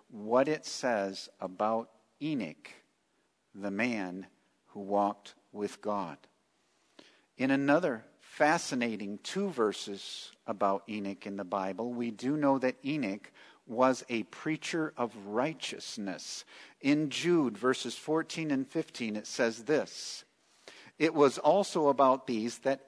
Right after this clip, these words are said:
Enoch, the seventh from Adam, prophesied, saying, 'Behold, the Lord comes with ten thousands of his holy ones to execute judgment on all and to convict all the ungodly of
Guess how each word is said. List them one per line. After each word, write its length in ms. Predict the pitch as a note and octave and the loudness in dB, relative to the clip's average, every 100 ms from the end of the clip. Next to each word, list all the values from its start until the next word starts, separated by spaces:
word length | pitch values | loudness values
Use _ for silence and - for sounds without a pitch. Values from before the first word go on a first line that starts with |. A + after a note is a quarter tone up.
| - | -8
Enoch, 500 | F3+ E3+ G2 A2 - - _ _ - | -2 0 0 -2 -8 -20 _ _ -2
the 100 | C#3 | -2
seventh 520 | - - D#3 E3+ D#3+ | 0 4 4 4 -4
from 240 | - E3+ C#3 | -6 -6 -2
Adam, 400 | A#2+ A2+ B2+ C#3+ | 0 2 2 -2
prophesied, 840 | - F3+ F#3 C#3+ - A2+ G2+ F#2+ | 0 2 2 -2 -2 -2 -2 -6
saying, 480 | - G2 F2+ G2+ A#2 - - _ B2 | -8 -6 -4 -6 -8 -14 -20 _ -4
'Behold, 840 | C#3 D3 D3 F#3+ G#3 D#3+ F2 F2 - - - | 0 2 2 6 6 6 2 -4 -14 -14 -2
the 100 | B2+ | 2
Lord 440 | B2 C#3+ E3+ E3+ | 6 8 6 4
comes 380 | - C#3 C#3 C3 | 0 0 0 0
with 220 | A#2 - | -4 -4
ten 260 | - C3+ B2+ | -4 -2 0
thousands 600 | C3 C#3+ F3 D#3+ F3 D#3 | 2 2 2 -2 -4 -2
of 100 | D3 | -2
his 200 | D#3+ - | -4 -4
holy 360 | E3+ G3 D#3 G2 | -4 -2 -4 -8
ones 560 | E2 D2 - - - - - - | -10 -14 -16 -16 -16 -18 -20 -10
to 160 | - D3+ | -4 2
execute 580 | D3 - D3+ D#3+ C3 A2+ | 2 2 -4 -2 -4 -2
judgment 600 | - E3 F#3+ B2 A2+ A#2 | 4 6 4 0 -2 0
on 200 | A2 G#2+ | -2 0
all 320 | - G#2 G#2+ | 0 0 0
and 160 | C3+ C#3 | 0 -2
to 120 | - | -8
convict 520 | - D3+ B2+ F3+ F3+ - | -6 -4 0 0 -2 -2
all 280 | B2+ C#3+ E3 | 2 4 4
the 140 | D#3+ | 2
ungodly 640 | D#3 D3 C3 B2+ C3 D3 | -2 2 4 4 4 0
of 160 | B2+ | 0